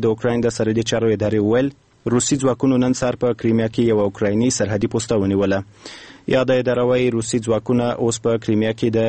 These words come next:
یولسو سرحدي پوستو کنټرول په خپل لاس کې لري. په دغه ځای کې روسي پلوه چارواکو د مارچ په شپاړسمه د اوکراین څخه د بېلېدو او روسیې سره د یوځای کېدو په اړه د ټولپوښتنې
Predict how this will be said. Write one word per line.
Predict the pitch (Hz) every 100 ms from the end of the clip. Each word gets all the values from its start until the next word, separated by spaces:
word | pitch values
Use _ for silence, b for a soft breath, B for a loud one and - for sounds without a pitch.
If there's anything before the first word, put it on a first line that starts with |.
| 113
یولسو | 101 110 135 139 139 127
سرحدي | 107 104 110
پوستو | 110 104 117 107
کنټرول | 107 104 113 113
په | -
خپل | 123 113
لاس | 92
کې | - 98
لري. | 95 98 - B B B B
په | 131 127 127
دغه | 131 123 120
ځای | 120
کې | - 127 117
روسي | 110 107
پلوه | 117 117 110
چارواکو | 110 110 113 110
د | 104
مارچ | 110 -
په | 113
شپاړسمه | - 101 98 123 139
د | 131
اوکراین | 113 120 120
څخه | 120 123 113
د |
بېلېدو | 101 98 98 135
او | 147 123
روسیې | 110 127 120
سره | 127
د | 113 107
یوځای | 107 -
کېدو | 117 131
په | 123
اړه | 123 117
د | 107
ټولپوښتنې | 110 101 101 - 110 113